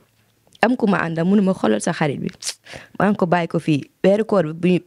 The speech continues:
buy nit yi di woor rek, muy dem naan dafa feebar, dafa feebar. Ki ma àndal, mu ne, "Jeex na de." Ma ne ko, "Est-ce que du weeru koor bi?" Après, yàggul, ma tëdd di nelaw ba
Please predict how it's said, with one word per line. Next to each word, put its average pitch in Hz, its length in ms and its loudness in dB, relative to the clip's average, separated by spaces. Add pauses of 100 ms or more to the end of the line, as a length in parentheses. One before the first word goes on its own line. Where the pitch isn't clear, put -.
buy 190 180 4
nit 220 200 2
yi 160 40 0
di 170 60 4
woor 165 240 2
rek, 151 140 -2
muy 160 220 2
dem 151 180 0
naan 143 200 2
dafa 147 220 0
feebar, 143 320 0
dafa 151 200 -2
feebar. 135 360 -2 (760)
Ki 277 80 4
ma 277 100 2
àndal, 196 320 0
mu 233 100 2
ne, 233 140 4
"Jeex 302 240 0
na 302 120 0
de." 185 160 2
Ma 233 120 2
ne 247 80 2
ko, - 140 -6
"Est-ce 320 120 -2
que - 80 -2
du 180 140 2
weeru 160 240 2
koor 160 240 0
bi?" - 160 -4 (720)
Après, 285 400 0
yàggul, 269 480 2 (520)
ma 262 80 2
tëdd 277 280 -2
di 240 80 2
nelaw 277 320 2
ba 214 140 0